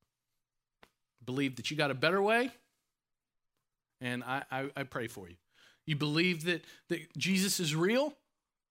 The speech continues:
and and you grasp onto that and you accept it and you, and you move on. So what do we do now?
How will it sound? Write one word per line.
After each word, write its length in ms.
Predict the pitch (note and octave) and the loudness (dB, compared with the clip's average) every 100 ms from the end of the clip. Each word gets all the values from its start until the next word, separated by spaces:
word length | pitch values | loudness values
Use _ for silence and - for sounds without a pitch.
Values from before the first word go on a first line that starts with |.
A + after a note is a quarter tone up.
| _ | _
and 280 | D3 D#3 F#3 - - _ | 0 0 -6 -18 -20 _
and 200 | D#3+ D3+ | 2 2
you 100 | C#3+ | 0
grasp 440 | C#3 F3+ G#3 - | 2 2 2 0
onto 240 | G3+ G3+ G3 | -2 0 2
that 260 | G#3 G#3 F3+ | 2 2 0
and 160 | D3 | -4
you 100 | C3+ | -2
accept 400 | C3 - G#3+ G#3 | -2 -2 -2 0
it 100 | G#3 D#3+ | -2 -2
and 160 | D#3 | -2
you, 60 | C#3+ - - - | -4 -8 -14 -4
and 160 | D3+ | 0
you 80 | D#3 | 2
move 340 | D#3+ F#3 G#3+ | 2 2 2
on. 240 | E3+ C3+ F#2 - - - | 2 -2 -8 -16 -18 -4
So 160 | - | 0
what 160 | F#3 B3+ | 2 2
do 60 | |
we 100 | C4 | 4
do 220 | A3+ A3 G#3+ | 4 2 0
now? 320 | C#3 G2+ | -2 -6